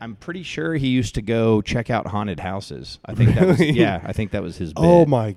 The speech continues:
Speaker 2: God, this guy's hair is awesome. Definitely Google him. He's kinda like if, if Brad Davis, like,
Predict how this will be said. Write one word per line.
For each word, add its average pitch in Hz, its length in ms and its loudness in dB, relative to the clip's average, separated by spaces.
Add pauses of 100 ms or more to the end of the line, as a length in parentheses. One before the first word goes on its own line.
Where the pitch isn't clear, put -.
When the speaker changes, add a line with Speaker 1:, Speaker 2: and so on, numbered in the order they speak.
Speaker 2:
God, 160 340 0
this 123 140 0
guy's 110 280 -2
hair 107 220 0
is 92 100 -8
awesome. 92 360 -8
Definitely 180 480 -2
Google 135 300 2
him. 113 100 0
He's 135 140 2
kinda 233 260 0
like 233 220 0
if, 151 260 -2
if 117 160 -2
Brad 120 320 2
Davis, 110 340 0
like, 92 300 -10